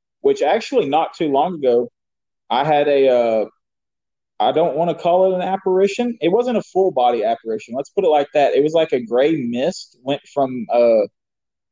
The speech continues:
my garage. Okay, so my garage door is in line. When you walk through my garage door into my kitchen, you look straight into the laundry room.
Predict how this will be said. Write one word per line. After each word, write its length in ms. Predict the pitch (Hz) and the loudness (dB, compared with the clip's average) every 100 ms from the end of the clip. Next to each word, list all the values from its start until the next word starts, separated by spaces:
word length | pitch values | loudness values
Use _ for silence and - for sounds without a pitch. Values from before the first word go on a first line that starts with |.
| _ | _
my 180 | 120 127 | -2 -2
garage. 640 | 120 120 113 113 135 147 - 123 | 0 2 4 4 2 0 -4 -4
Okay, 220 | 139 143 | -2 -2
so 140 | - | -2
my 120 | 160 202 | -2 0
garage 460 | 202 165 175 196 - | 2 2 2 0 -4
door 340 | 131 143 175 185 _ _ - | -2 2 0 -2 _ _ -4
is 160 | 127 | 0
in 180 | 139 147 | 0 0
line. 380 | 120 127 107 127 | 0 0 -2 -4
When 140 | 127 | -2
you 120 | 135 156 | 0 2
walk 240 | 160 185 - _ _ _ | 2 0 -4 _ _ _
through 160 | 165 | -2
my 140 | 190 185 | 2 0
garage 420 | 170 151 151 147 | 2 2 2 0
door 280 | 151 135 110 | 0 2 0
into 280 | 135 147 151 | -4 -6 -4
my 180 | 143 | -4
kitchen, 560 | 131 156 147 - 110 117 _ _ _ _ _ _ _ - | -4 -4 -4 -4 -8 -8 _ _ _ _ _ _ _ -2
you 260 | 123 135 117 | 2 2 0
look 240 | 127 143 - | 0 -2 -4
straight 460 | - - 131 135 | -18 -6 -2 0
into 280 | 135 120 135 | -2 -6 -6
the 100 | 120 | -4
laundry 400 | 113 117 127 147 | -2 -2 -2 -2
room. 380 | 165 175 196 | -2 -4 -6